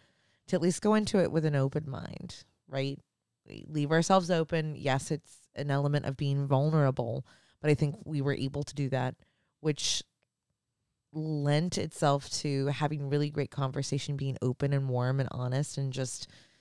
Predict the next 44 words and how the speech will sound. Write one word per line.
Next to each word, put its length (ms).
you 60
know, 120
going, 280
"Fuck 220
it, 100
we're 100
gonna 140
have 140
a 40
good 120
time 220
regardless 560
of 120
what 200
this 220
means." 500
And 100
I 60
think 340
that's 300
kind 300
of 140
where 480
we've 460
been 280
most 300
successful, 720
is 200
just 160
going, 160
"No 80
matter 280
what 180
happens, 500
we're 160
gonna 160
have 160
a 60
fucking 360
good 160
time, 360
you 220
and 100
I." 280